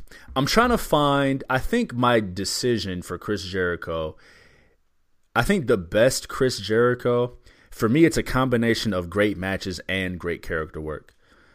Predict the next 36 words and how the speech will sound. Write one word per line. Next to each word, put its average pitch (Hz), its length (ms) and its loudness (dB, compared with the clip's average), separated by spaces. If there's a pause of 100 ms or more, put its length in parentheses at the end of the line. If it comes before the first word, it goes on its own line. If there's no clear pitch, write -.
(680)
So - 160 -2
I 139 80 4
think 233 200 2
I'm 214 80 2
gonna 156 180 4
go 120 180 6
with 104 380 2
that 95 360 0
oh 107 280 4
eight 101 280 0
run 110 440 -2 (340)
where 92 120 -4
he 92 120 -2
was 80 160 -2
super - 340 -2
serious, 113 720 2
justified 104 840 2
dickhead 101 640 4
Chris - 260 0
Jericho, 110 540 4 (520)
who 104 140 2
wore 92 180 4
suits - 340 -2
all 101 140 4
the 98 80 0
time. 107 400 -2 (720)
The 87 160 -2
one 98 540 2 (160)
who 98 240 -2 (100)
punched - 500 0 (260)
Shawn 98 320 -2
Michaels' 98 340 0
wife 92 340 0
in 92 120 -4
the 82 60 -6
face. - 460 -2